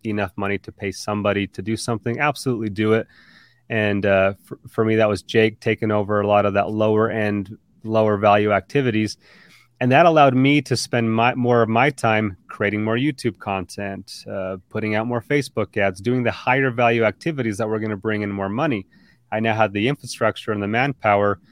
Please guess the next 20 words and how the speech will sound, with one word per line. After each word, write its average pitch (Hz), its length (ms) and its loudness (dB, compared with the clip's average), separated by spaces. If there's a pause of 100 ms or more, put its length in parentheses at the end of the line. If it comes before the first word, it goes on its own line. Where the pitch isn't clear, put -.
(280)
to 107 260 2
handle 151 400 0
the 107 100 4
higher 101 300 2
traffic 104 560 -2
and 101 100 -6
the 98 80 -4
higher 101 300 -2
revenues 98 560 -2
coming 101 300 -2
in 104 180 -2 (640)
with, 101 320 -4
with 98 160 -6
Jake 151 300 -2
being 104 260 -2
there. 101 320 -2 (180)
And 107 420 0 (180)
I'd 120 160 0
say 139 200 0
within 110 600 0